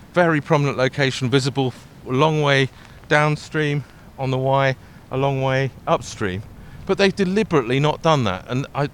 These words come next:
that's always puzzled me. Instead, they've actually created this huge straight section, which, as you say, would have looked very impressive,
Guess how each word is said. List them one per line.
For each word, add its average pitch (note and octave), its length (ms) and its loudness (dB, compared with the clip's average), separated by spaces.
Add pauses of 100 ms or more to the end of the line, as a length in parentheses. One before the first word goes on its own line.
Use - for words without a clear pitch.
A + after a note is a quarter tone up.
that's - 320 -4
always D#3+ 500 -2
puzzled C3 420 -2
me. E2+ 180 -4 (360)
Instead, C#3+ 520 0
they've C#3 280 0
actually C#3+ 360 -6 (280)
created D3+ 300 -6
this B2+ 160 -10
huge G3+ 380 -12
straight - 500 -8
section, - 480 -8 (480)
which, D3+ 160 -4
as C3 140 0
you B2+ 80 -2
say, A2+ 240 2
would C3+ 160 0
have A#2+ 100 0
looked - 220 -4
very A#2 240 2
impressive, G2 640 -6